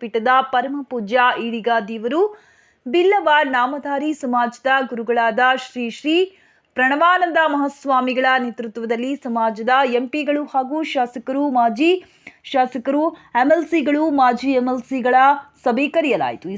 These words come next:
ಸಭೆಯಲ್ಲಿ ಎಂ ಎಲ್ ಸಿ ಅವರಾದ ಸನ್ಮಾನ್ಯ ಶ್ರೀಯುತ ಬಿ ಕೆ ಹರಿಪ್ರಸಾದ್ ಅವರು, ಎಂ ಪಿ ಅವರಾದ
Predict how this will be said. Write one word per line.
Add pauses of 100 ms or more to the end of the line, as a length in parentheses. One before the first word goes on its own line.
ಸಭೆಯಲ್ಲಿ (100)
ಎಂ
ಎಲ್
ಸಿ
ಅವರಾದ (240)
ಸನ್ಮಾನ್ಯ (140)
ಶ್ರೀಯುತ (200)
ಬಿ
ಕೆ
ಹರಿಪ್ರಸಾದ್
ಅವರು, (480)
ಎಂ (100)
ಪಿ
ಅವರಾದ